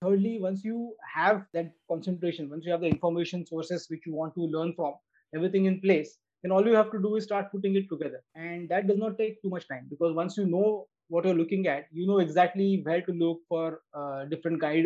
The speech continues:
guidance. If you want to talk to somebody in a particular industry, you know exactly which person to tap. And for that, you use your creativity. You tap into your, uh, immediate network of friends, you tap into the LinkedIn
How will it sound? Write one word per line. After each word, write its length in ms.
guidance. 320
If 80
you 60
want 160
to 40
talk 120
to 60
somebody 340
in 60
a 40
particular 380
industry, 340
you 40
know 80
exactly 420
which 180
person 220
to 80
tap. 160
And 100
for 140
that, 200
you 100
use 300
your 160
creativity. 600
You 320
tap 180
into 220
your, 460
uh, 60
immediate 380
network 380
of 160
friends, 300
you 80
tap 240
into 520
the 80
LinkedIn 460